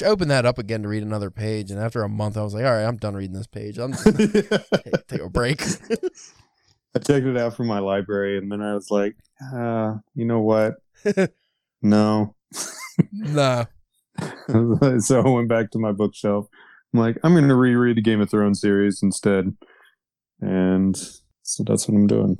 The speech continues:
Speaker 1: Yeah, I'm gonna read the Silmarillion after I'm finished with Outer Dark, which will probably be tomorrow. So that'll be fun. That's like a, that's a dense. I, I was looking through that, and that is definitely a dense book, unlike Lord of the Rings. So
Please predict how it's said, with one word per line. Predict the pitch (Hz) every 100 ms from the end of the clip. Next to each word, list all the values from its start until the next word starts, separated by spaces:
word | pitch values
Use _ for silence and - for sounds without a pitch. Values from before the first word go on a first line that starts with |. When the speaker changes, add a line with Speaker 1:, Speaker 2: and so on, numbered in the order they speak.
| _ _ _ _
Speaker 1:
Yeah, | - 120
I'm | 123
gonna | 165 165
read | 143 120
the |
Silmarillion | 113 127 117 110 113 110 107
after | 104 - 107
I'm | 104
finished | - 110 104 -
with | 104
Outer | 104 107
Dark, | 98 107 107 -
which | 104 104
will |
probably | - 170 123
be | 107
tomorrow. | 101 101 104 104 104
So | - 107 104 - _ _ _ -
that'll | 165 190 160
be | 135
fun. | - 117 107
That's | 120 131
like | 110
a, | 104 107
that's | 117 120 -
a |
dense. | 104 101 95 - - - _ _
I, | - 123
I | 131 131 127
was | 117 117
looking | 127 113
through | - 117
that, | 107 104
and | 101
that | 120
is | 107
definitely | 113 107 104 101
a |
dense | 104 101 92
book, | 104 95
unlike | 104 101 101 95
Lord | 104 101
of |
the | 98
Rings. | 98 101 98
So | - 101